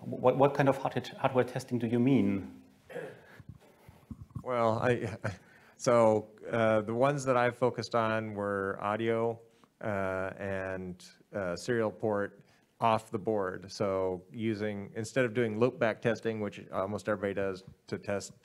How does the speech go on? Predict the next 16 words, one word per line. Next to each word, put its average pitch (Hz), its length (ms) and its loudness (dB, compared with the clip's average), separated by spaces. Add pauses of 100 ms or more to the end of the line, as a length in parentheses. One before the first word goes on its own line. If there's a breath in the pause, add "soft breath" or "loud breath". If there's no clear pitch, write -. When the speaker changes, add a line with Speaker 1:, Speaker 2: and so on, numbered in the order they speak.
Speaker 2:
uh, 98 320 -4
like, 92 260 -6
Linux 104 280 -6
drivers, 95 540 -4 (400 soft breath)
I 135 40 -8
want, 117 220 -2 (260)
<coughs> - 220 -6
I 147 140 2
wanted 117 220 2
to 107 60 0
test 113 280 4
all 110 120 6
the 107 80 2
way 101 140 2
through 107 240 -4
the, 90 320 0